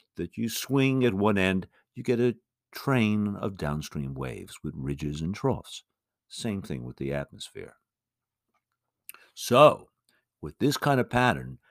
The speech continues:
there is warm air moving northward on the west side of this big ridge. That bring-, that brings w-, w-, warm air northward towards Alaska.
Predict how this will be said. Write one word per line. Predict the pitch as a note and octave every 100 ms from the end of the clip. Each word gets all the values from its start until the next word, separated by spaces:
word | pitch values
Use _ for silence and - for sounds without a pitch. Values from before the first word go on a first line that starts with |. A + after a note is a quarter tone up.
| _ -
there | D2
is | C#2+ F2
warm | D#2 D#2+ G#2 A#2+ C3
air | B2 A2+ G#2+
moving | G#2+ F#2+ F#2 F2+ F2 G2 A2+
northward | B2+ D3 C#3 - - - G1+ - _ _ _ _ _ _ _ _ _ _ -
on | D2 D2+
the | D2 C#2 D#2 _ _ _ _ _
west | D#2 D2+ F#2 D3 -
side | D3 G#2+ F2+ F2+ D#2
of | D2+ D#2+ D2+
this | D2+ D2+ - -
big | F#2
ridge. | E2+ C#2+ C2+ F2+ - _ _ _ _ _ _ -
That | F2 F2+
bring-, | F#2+ F#2 F#2+ - - - F3+
that | G2+ G#2
brings | G2 F2 E2+
w-, | G#2 - F#2
w-, | E2+
warm | C#3 F#2 G#2 B2+ A#2+
air | G2+ F#2 F2
northward | F2 G#2+ A2+ F#2+ F2
towards | E2 D2+
Alaska. | D2+ G#2+ B2 - D2 F2+